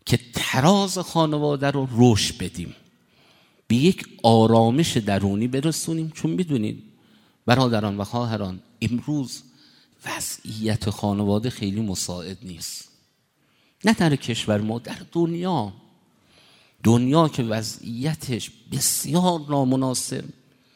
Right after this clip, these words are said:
خانواده رو به اضمحلال. در کشور ما اینا فعالن، دارن آسیب می‌رسونن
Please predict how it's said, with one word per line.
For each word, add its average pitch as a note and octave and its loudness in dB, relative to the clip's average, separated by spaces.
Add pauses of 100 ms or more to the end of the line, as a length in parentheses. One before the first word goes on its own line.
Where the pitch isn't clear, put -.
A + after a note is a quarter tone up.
(160)
خانواده G2+ 2
رو C3+ -4
به - -6
اضمحلال. G2 0 (2750)
در E3+ 10
کشور F3 0
ما E3 0
اینا D3 -2
فعالن، B2 2 (1700)
دارن A#2 4
آسیب B2+ -4
می‌رسونن A2 -6